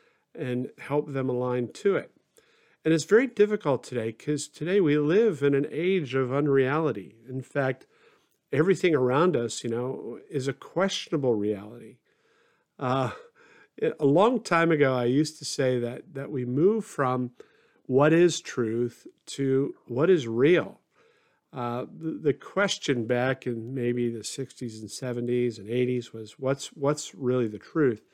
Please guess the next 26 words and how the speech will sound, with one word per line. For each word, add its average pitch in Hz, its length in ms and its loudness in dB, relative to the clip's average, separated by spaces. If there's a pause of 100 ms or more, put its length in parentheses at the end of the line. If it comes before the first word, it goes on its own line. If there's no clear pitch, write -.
(1080)
And, 143 280 2 (180)
and 143 140 2
we 151 100 4
left 233 240 2
that 151 180 2
question 139 380 -4
a - 20 0
long 127 160 0
time 160 240 0
ago. 123 220 -2
You 135 180 -8
know, 156 260 4 (440)
um, 123 400 -4 (1080)
Pontius 190 340 0
Pilate 151 420 2
asked 127 280 -4
Jesus 151 400 0
that 117 200 -8
ques-, 123 380 -10
that's, 123 300 -6 (200)
that 131 220 -6
question 135 520 -4
when 127 200 0
they 127 120 0
get 139 140 4
into 127 640 0